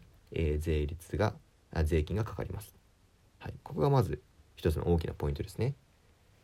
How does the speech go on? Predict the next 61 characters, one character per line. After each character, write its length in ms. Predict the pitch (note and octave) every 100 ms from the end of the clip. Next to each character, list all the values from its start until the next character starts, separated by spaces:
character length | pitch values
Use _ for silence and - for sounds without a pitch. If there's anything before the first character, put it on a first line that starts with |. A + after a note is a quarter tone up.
| _
え 60 | G#2+
ー、 40 |
そ 120 | G#2 G#2
し 80 |
て 320 | - C#3 - -
さ 120 | A2
っ 20 |
き 80 | G#2
言 80 | F2+
い 20 |
ま 120 | F2
し 20 |
た 80 | E2+
所 140 | D#2+ -
得 220 | G#2 G#2
税 200 | E2+ D#2
は、 280 | F#2+ G2 - - -
え 80 | F2+
ー、 20 |
所 120 | E2+
得 140 | - G#2+
か 160 | -
け 120 | - G#2
る 100 | D#2
税 300 | D#2 F#2 A2
率 360 | F#2+ - - E2+
と 120 | E2+
い 40 |
う 20 |
ふ 80 | D#2
う 40 | D#2
に 100 | D#2+
言 40 |
い 20 |
ま 100 | D2+
し 60 | C#2+
た 100 | D#2+
け 120 | -
れ 60 | D2
ど、 220 | F2 D#2+ - - -
じ 60 | F2+
ゃ 20 |
あ 20 |
こ 100 | B2+
の 120 | A2
税 280 | E2 G2 D#3
率 440 | D3+ - B2+ B2+ -
が 180 | G2+
ど 140 | F2 G#2
う 20 |
な 120 | E2
っ 20 |
て 180 | D#2 -
い 40 | D2
る 60 |
の 60 | -
か 120 | -
と 100 | D2
い 80 | D2
う 40 |
と、 280 | D2+ A#2 G#2+